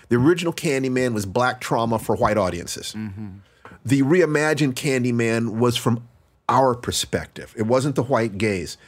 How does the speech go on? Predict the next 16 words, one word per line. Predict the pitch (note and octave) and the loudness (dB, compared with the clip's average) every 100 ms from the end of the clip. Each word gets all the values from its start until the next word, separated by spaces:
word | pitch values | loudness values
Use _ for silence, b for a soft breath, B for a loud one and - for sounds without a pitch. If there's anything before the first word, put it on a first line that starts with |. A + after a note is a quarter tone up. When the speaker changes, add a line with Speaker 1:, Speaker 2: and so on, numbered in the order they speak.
| b | b
Speaker 1:
White | D3 D3+ | -2 2
people | F#3+ E3+ C3 | 0 0 0
could | C#3 | -2
come | D3 C#3 | 0 0
and | G2 | 2
watch | G2 C#3+ A3 | 2 2 2
it | C3+ - - b b C3 | 0 0 -10 b b -2
if | A#2+ | 2
they | B2+ | 2
appreciated | A2 F#3 A3+ - C#3 B2 | 2 2 2 2 4 4
it, | B2 B2 | 2 2
but | C3+ | 2
it | |
wasn't | D3+ F3 E3+ | 4 4 2
for | D3 - F3+ F3 F3 C#3 | -4 2 4 6 4 2
them. | F#2+ G2+ F2 A#1+ | 0 0 -2 -6